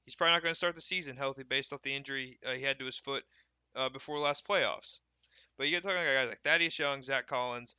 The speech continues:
Alfred Aminu, who, if he has anything left, is a good, is a good defender, but I think he's washed. And then we're talking about Jakob Poeltl, who had one of the better rim protecting seasons statistically if you're not a guy named Rudy Gobert,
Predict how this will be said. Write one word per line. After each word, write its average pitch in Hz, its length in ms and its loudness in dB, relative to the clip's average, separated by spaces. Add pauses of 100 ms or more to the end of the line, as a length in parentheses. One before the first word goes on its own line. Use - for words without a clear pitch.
(140)
Alfred 165 360 0
Aminu, 139 280 0
who, 127 300 -6
if 123 100 -6
he 135 100 -2
has 135 120 -2
anything 147 260 0
left, 131 220 0
is 120 100 -10
a 120 100 -8
good, 110 180 -8
is 120 120 -6
a 117 60 -10
good 110 160 -10
defender, 107 380 -8
but 113 200 -4
I 120 80 0
think 110 200 -10
he's 101 160 -16
washed. 101 440 -6 (360)
And 139 100 0
then 147 120 0
we're 143 80 -4
talking 135 320 0
about 123 200 0
Jakob 127 320 0
Poeltl, 120 300 -6
who 123 80 -8
had 117 100 -2
one 120 160 -6
of 113 60 -4
the 113 80 -4
better 113 380 -2 (120)
rim 135 140 -4
protecting 131 400 -6
seasons 120 420 -8
statistically 120 480 -8
if 110 140 -8
you're 113 60 -10
not 110 180 0
a - 20 -2
guy 107 160 0
named 110 240 -4
Rudy 110 200 -10
Gobert, 113 380 -2